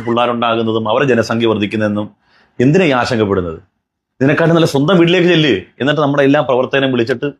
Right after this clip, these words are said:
അടിച്ചങ്ങോട്ട് വിളിക്കാൻ പറ. പിള്ളേരാകട്ടെ, പിള്ളേരാകട്ടെ, എല്ലാവർക്കും ചറപറ പിള്ളേരാകട്ടെ. അല്ല, ഇതൊക്കെ നിങ്ങൾ ഇനി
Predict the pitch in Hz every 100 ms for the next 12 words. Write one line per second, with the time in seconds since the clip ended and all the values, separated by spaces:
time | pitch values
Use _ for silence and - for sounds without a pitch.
0 | 107 120 120 156 156 127 127 165 165 123
1 | - - - _ _ _ _ _ _ -
2 | - 113 175 214 202 185 147 185 220 208
3 | 180 190 196 185 196 - 175 180 202 202
4 | 214 196 190 220 208 165 135 110 - -
5 | - - - - - - - 139 170 175
6 | 175 165 190 180 175 180 180